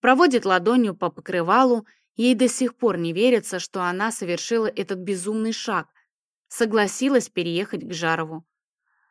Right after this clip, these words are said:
Но с ее лица не сходит улыбка. Пожалуй, впервые за долгое время она счастлива. «Помочь?» В комнату возвращается Назар.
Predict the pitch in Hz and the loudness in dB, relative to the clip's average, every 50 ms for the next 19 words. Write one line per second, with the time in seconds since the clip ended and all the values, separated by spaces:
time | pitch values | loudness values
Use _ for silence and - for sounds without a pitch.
0 | _ _ - 247 262 269 262 - 294 294 302 302 269 262 247 - - 330 330 294 | _ _ 2 4 4 4 6 6 6 6 8 6 6 4 4 2 4 6 6 6
1 | 240 240 - - 262 240 233 220 - 214 208 233 254 254 _ - - 160 165 _ | 6 4 2 2 2 2 2 0 0 -2 0 0 0 -2 _ -8 -16 -16 -16 _
2 | _ _ _ _ _ _ _ - 214 208 214 277 294 294 285 247 240 - - 254 | _ _ _ _ _ _ _ 2 2 4 6 4 4 6 4 2 2 0 2 4
3 | 247 240 233 269 302 311 294 247 214 226 214 185 240 262 269 214 175 196 190 185 | 4 4 4 4 4 4 4 4 4 2 4 4 4 4 4 2 0 0 0 0
4 | 175 190 233 277 277 226 185 165 165 _ _ _ _ _ _ - 214 233 247 254 | 0 2 4 4 4 4 2 -2 -8 _ _ _ _ _ _ -2 0 2 4 4
5 | 262 262 - - - 247 247 247 - - 185 160 160 156 170 165 _ _ _ _ | 2 2 0 -2 -4 -4 -4 -4 -6 -6 -8 -8 -8 -8 -14 -16 _ _ _ _
6 | _ _ _ _ _ _ _ _ _ _ _ _ _ _ _ - 220 208 220 254 | _ _ _ _ _ _ _ _ _ _ _ _ _ _ _ 6 6 6 8 8
7 | 320 381 - - - _ _ _ _ _ _ _ - - - 220 226 254 285 285 | 6 6 4 0 -12 _ _ _ _ _ _ _ -8 -2 2 4 6 8 6 6
8 | 285 311 262 240 196 180 190 185 175 - - 190 185 185 180 - 196 190 190 202 | 6 4 4 4 4 2 0 0 0 -2 -2 0 0 0 -2 -2 -6 -4 -4 -4
9 | 196 180 175 156 156 | -4 -2 -4 -4 -4